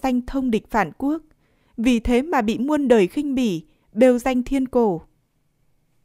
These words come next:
Vốn dĩ chỉ là kể chuyện bừa để kéo dài thời gian, nhưng nói tới chuyện này, có lẽ đã khơi dậy tâm trạng vốn có của Hạ Sở.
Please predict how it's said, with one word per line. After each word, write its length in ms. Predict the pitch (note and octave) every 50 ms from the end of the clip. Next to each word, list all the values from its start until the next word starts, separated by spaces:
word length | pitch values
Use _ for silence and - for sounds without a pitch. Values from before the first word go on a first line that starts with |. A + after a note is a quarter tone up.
| _ _ _ _ _ _ _ _ _ _ _ _ _ _ _ _ _ _ _ _ _ _
Vốn 220 | F#3+ G3+ F#3+ F#3
dĩ 280 | F#3 - F#3+ G3 C4 D4 -
chỉ 200 | - - A#3 F#3
là 240 | F3 F3+ F3 E3+ E3
kể 220 | - - F#3+ E3+ -
chuyện 240 | - G#3+ - - -
bừa 280 | F#3+ F#3+ F#3 F3 E3+ - - _ _ _ _
để 140 | - G#3+ F#3+
kéo 220 | - G3 F#3 G3+ A#3+ -
dài 180 | B3 A3 G3+ F#3
thời 200 | - G#3 F#3+ F3+
gian, 340 | - - A#3 A#3 A#3 A#3 A3+ - _ _ _ _ _ _ _ _ _
nhưng 300 | - A#3+ A#3+ A#3+ A3+ A3+
nói 140 | G#3+ G3+ F#3+
tới 140 | - G#3+ G#3+
chuyện 280 | - - C#4 - G3 G#3
này, 320 | F#3+ F#3 F3 E3+ F3 - _ _ _ _ _ _ _ _ _
có 140 | - G#3+ F#3+
lẽ 320 | G3 G3 F#3 G3+ A3+ C4+
đã 160 | C#4 A3+ A3+ B3
khơi 220 | - - C4 A#3+
dậy 160 | - B3 -
tâm 240 | - - B3 A#3 A#3
trạng 200 | - A#3+ F3+ F3+
vốn 240 | F#3 - F#3 F#3+ F#3+
có 260 | - G3+ F#3 G3 A#3+ -
của 80 | C4+
Hạ 160 | A#3+ A#3 - B3
Sở. 320 | - - A3+ G3+ F3 D#3+